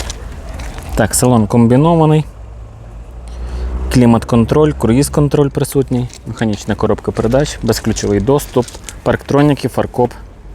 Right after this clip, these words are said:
присутні. Peugeot п'ять тисяч вісім, п'ятнадцятий рік, один і шість дизель, автоматична коробка.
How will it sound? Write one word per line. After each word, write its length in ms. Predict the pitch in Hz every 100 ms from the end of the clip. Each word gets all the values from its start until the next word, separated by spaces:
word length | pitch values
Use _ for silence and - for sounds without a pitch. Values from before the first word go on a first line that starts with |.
| - - - -
присутні. 520 | 113 113 - 90 92 90 - - - - - - - - - - - - - - - - - - - - - - - - - - - -
Peugeot 420 | 139 143 123 123 113
п'ять 240 | 127 127
тисяч 440 | - 120 123 107
вісім, 560 | 110 107 104 - 131 143 147 - - -
п'ятнадцятий 600 | 123 127 123 117 - 117
рік, 180 | 127 143
один 260 | 117 120
і 40 | 120
шість 560 | - 123 113 - -
дизель, 300 | 113 123 127
автоматична 580 | 127 110 120 117 113 -
коробка. 640 | 104 113 117 120 - 151